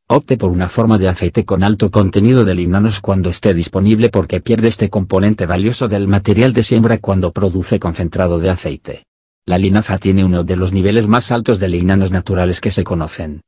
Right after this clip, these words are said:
y esta es la razón por la cual si consumes el aceite también puedes complementar con semillas de lino enteras o molidas para que puedas beneficiarte de estos compuestos altamente terapéuticos.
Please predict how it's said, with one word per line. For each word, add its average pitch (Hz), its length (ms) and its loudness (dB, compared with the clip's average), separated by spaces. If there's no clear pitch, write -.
y 104 160 2
esta 131 180 0
es 147 100 0
la 127 100 2
razón 139 320 0
por 107 160 0
la 98 100 0
cual 117 220 0
si - 140 -6
consumes 98 460 -2
el 101 100 0
aceite 110 400 0
también 127 340 2
puedes 95 300 -2
complementar 90 640 0
con 101 180 -2
semillas 101 440 0
de 92 80 -2
lino 98 220 2
enteras 110 440 0
o 101 60 0
molidas 101 400 2
para 92 200 0
que 90 140 -6
puedas 107 320 -2
beneficiarte 107 720 0
de 95 80 2
estos - 260 -4
compuestos 110 560 -2
altamente 110 540 2
terapéuticos. - 1000 -4